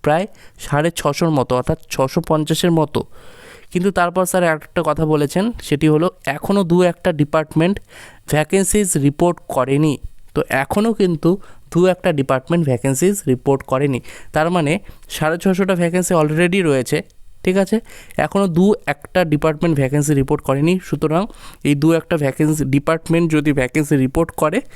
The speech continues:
তাহলে কিন্তু ভ্যাকেন্সি অনেকটা বেড়ে যাবে। তোমাদের আমি প্রথম থেকে বলে আসছিলাম, প্রায় তিন চার মাস বা পাঁচ ছ মাস আগের থেকে, যে পিএসসি মিসেলেনিয়াসে সাতশো plus ভ্যাকেন্সি থাকবে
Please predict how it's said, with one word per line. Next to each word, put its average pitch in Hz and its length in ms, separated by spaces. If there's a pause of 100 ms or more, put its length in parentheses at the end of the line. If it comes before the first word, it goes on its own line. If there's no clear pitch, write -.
(340)
তাহলে 165 240
কিন্তু 185 160
ভ্যাকেন্সি 160 680 (220)
অনেকটা 160 500
বেড়ে 135 280
যাবে। 117 240 (920)
তোমাদের 160 300
আমি 170 120
প্রথম 165 300
থেকে 175 220
বলে 147 240
আসছিলাম, 147 500 (260)
প্রায় 165 280 (500)
তিন 180 200
চার 170 180
মাস 165 200
বা 156 120
পাঁচ 147 240
ছ - 40
মাস 151 220
আগের 143 160
থেকে, 151 240
যে 180 120 (240)
পিএসসি 175 280
মিসেলেনিয়াসে 170 580
সাতশো - 460
plus 170 240
ভ্যাকেন্সি 139 500
থাকবে 143 340